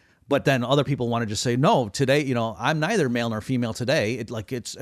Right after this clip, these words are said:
whatever I declare is what I am. And so don't try to pin it to biology, because then we're locked in." You know, no, it's complete subjectivism. So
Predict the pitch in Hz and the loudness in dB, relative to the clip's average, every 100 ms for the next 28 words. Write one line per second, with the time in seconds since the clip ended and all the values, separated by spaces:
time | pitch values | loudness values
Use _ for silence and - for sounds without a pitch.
0 | 113 123 135 135 120 131 127 - 175 151 | 0 2 4 2 2 2 0 0 0 0
1 | 85 117 123 107 127 113 123 151 117 110 | -2 -8 -6 -2 0 2 2 0 0 -4
2 | 107 - 107 131 - 123 107 - 135 117 | -6 -8 -4 -4 -2 -2 -2 -2 -2 -2
3 | - _ - - 127 117 117 151 127 101 | -8 _ -12 -4 0 2 4 4 2 -2
4 | 101 98 101 117 98 110 110 107 120 101 | -4 -4 -4 -4 -4 -4 -2 0 0 -2
5 | - 123 78 - - 104 101 101 135 101 | -2 -2 -4 -14 -10 -6 -6 -2 0 0
6 | 107 104 - - - 117 - 123 - 104 | -4 -6 -8 -10 -8 -6 -4 -4 -4 -4
7 | 123 120 113 110 104 101 95 _ _ _ | -2 -2 -4 -4 -2 -2 -4 _ _ _
8 | - - 139 117 | -4 2 2 0